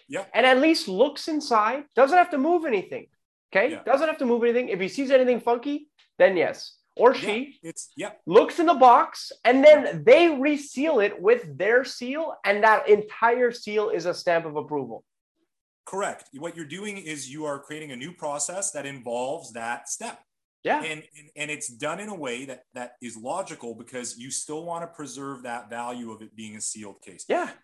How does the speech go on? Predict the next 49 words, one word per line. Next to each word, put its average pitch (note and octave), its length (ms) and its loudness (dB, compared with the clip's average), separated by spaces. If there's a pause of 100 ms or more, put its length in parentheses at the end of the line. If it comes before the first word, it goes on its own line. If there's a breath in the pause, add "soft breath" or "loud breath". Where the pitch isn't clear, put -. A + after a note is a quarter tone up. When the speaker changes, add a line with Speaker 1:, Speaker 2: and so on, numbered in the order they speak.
Speaker 1:
Uh, C#3 340 -10
some E3+ 200 -8
other A3+ 160 -10
things F#3 220 -14
for C#3+ 80 -20
people D3 160 -18
to C#3 40 -16
consider C#3 440 -12
that B2 200 -10
are, A#2 280 -14 (100)
uh, B2 140 -16
uh, B2+ 60 -20 (100)
maybe C3+ 260 -12
as A#2+ 120 -10
confused A#2 520 -16
as, G#2+ 300 -16
as, G2+ 220 -18
as, G2+ 320 -20 (100)
as G#2+ 120 -20
I B2 200 -12
am A#2+ 200 -10
about A2 240 -16
some G#2+ 200 -16
of F#2+ 100 -20
the G#2+ 60 -18
surface G#3 420 -12
level G2+ 220 -14
stuff. F#2+ 320 -16 (360 soft breath)
Once C3+ 200 -16
you C3 80 -20
get D3 200 -12
be-, A#2+ 140 -16 (100)
beneath G3+ 320 -14
the C3 80 -16
surface A#2 400 -12
level F#2 200 -14
stuff, F#2 340 -20 (480)
why D3+ 300 -6
do G3+ 120 -12
people F3+ 340 -16
prize D3 380 -8
cases? B2 400 -12
Okay, A2+ 300 -16 (220)
we've B2+ 160 -14
already E3 180 -8
discussed D3 420 -6
the C3 60 -20
collector A#2+ 640 -16
mentality. G#2+ 760 -16